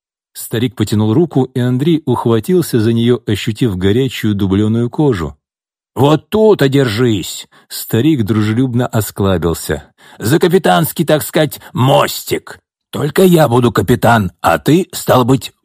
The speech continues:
боцман или шо?» «Ну да», —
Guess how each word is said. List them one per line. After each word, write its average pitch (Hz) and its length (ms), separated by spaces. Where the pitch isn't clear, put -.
боцман - 580
или 165 140
шо?» - 400
«Ну 117 160
да», — 87 320